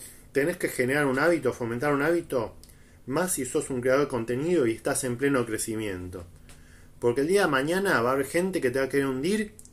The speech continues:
y va a buscar cualquier cosa para hundirte. Entonces vos tenés que estar tranquilo que no hiciste nada malo, porque es tu imagen pública y vivís de eso.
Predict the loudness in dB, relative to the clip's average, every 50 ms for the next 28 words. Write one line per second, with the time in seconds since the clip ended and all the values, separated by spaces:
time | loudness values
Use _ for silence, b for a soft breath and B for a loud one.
0 | -4 -2 -2 -2 0 0 -2 0 0 0 0 0 -2 -4 -4 -2 -2 0 0 0
1 | 2 2 2 2 2 0 -2 -4 -6 -10 -12 -12 -14 -16 -12 -8 -8 -4 -4 -4
2 | -2 0 0 -2 0 -2 -2 -2 -2 -2 -2 0 -2 0 0 0 -2 -2 -4 -2
3 | 0 0 0 0 0 -4 -4 -6 -8 -6 -4 -2 0 0 0 2 2 4 4 2
4 | 2 -2 -4 -10 -16 -20 -20 B B B B B B B B B B B B B
5 | B B B -2 0 0 2 2 0 -2 -2 -2 -2 0 -2 -2 -2 -4 -4 -4
6 | -4 -4 -4 -4 -4 -6 -8 -8 -10 -12 -12 -10 -8 -4 -4 -2 0 0 0 2
7 | 4 4 6 6 4 2 0 -6 -10 -10 -12